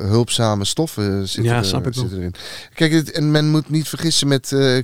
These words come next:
Speaker 1: kikkerlikken, weet je wel. Dat is weer heel wat anders. Dat is een hallucinerende ervaring. Dat is, dat is iets anders.
Speaker 2: Ja.
Speaker 1: Dat is
Speaker 2: Heb je
Speaker 1: niet
Speaker 2: dat wel eens
Speaker 1: be-
Speaker 2: gedaan?
Speaker 1: Nee.
Speaker 2: Nee.
Speaker 1: Nee, nee. Ik heb niet zoveel gedaan eigenlijk.
Speaker 2: Nee, ik, ik weet het ook niet.
Speaker 1: Nou,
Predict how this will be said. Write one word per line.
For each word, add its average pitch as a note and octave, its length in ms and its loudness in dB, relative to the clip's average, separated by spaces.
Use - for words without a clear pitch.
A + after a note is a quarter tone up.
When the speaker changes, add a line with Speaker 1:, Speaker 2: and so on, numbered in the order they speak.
Speaker 1:
kikkerlikken, A#2 920 0
weet G#2+ 220 -4
je - 80 -4
wel. A#2 280 0
Dat A#2 120 -2
is A2 60 -4
weer B2 140 2
heel C#3 200 4
wat A#2+ 100 -2
anders. A2 560 0
Dat A#2+ 120 -2
is A#2+ 60 -2
een A#2 60 4
hallucinerende A#2 680 2
ervaring. G2 400 -2
Dat G#2 140 -4
is, - 180 -6
dat - 200 -6
is - 160 -6
iets A2 180 -6
anders. G2+ 460 -2
Speaker 2:
Ja. B2 220 2
Speaker 1:
Dat - 140 -10
is - 60 -10
Speaker 2:
Heb D3 120 2
je E3 40 0
Speaker 1:
niet F3 100 0
Speaker 2:
dat - 0 -
wel F#3+ 100 2
eens A2+ 100 0
Speaker 1:
be- D#3+ 80 -6
Speaker 2:
gedaan? B3 140 -2
Speaker 1:
Nee. G2 420 -2
Speaker 2:
Nee. A#2 320 0
Speaker 1:
Nee, F#2 260 -6
nee. F2+ 200 -8
Ik - 340 -20
heb G#3 100 -10
niet C#4+ 120 -4
zoveel A#3+ 340 -2
gedaan F2 340 -2
eigenlijk. E2+ 400 -6
Speaker 2:
Nee, F4 240 2
ik, C#3+ 200 -2
ik C#3+ 160 -6
weet D3+ 200 -8
het - 100 -4
ook A2+ 60 -6
niet. E3 160 -10
Speaker 1:
Nou, F3+ 480 -2